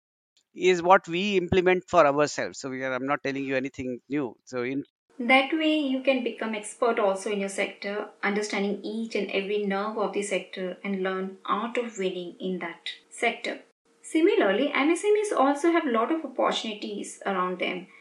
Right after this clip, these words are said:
Speaker 2: but they need to ensure to narrow down and focus.
Speaker 1: Absolutely. And also, small business is, is a, is a matter of relative term, right?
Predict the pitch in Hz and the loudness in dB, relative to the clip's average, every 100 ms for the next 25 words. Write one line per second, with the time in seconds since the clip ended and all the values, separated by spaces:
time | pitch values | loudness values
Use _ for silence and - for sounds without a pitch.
0 | - _ _ 339 403 403 277 349 370 339 | -20 _ _ 2 8 8 8 6 6 4
1 | 254 - 196 202 233 226 185 185 185 175 | 4 2 0 0 0 0 2 2 2 2
2 | 180 285 - 262 - - - - - - | 2 -2 -2 -2 -2 -2 -4 -8 -8 -12
3 | - _ 120 147 - 247 185 226 240 277 | -16 _ -6 -6 -6 -8 0 4 6 6
4 | 381 330 254 262 262 247 294 277 247 170 | 4 2 6 6 6 -2 -2 -2 -4 -6
5 | 196 202 190 226 214 - 196 220 180 165 | -6 -4 2 2 2 -2 -2 2 4 4
6 | 220 208 170 143 165 185 202 185 - 151 | 4 2 2 2 4 4 4 2 4 2
7 | 127 127 180 | 4 2 2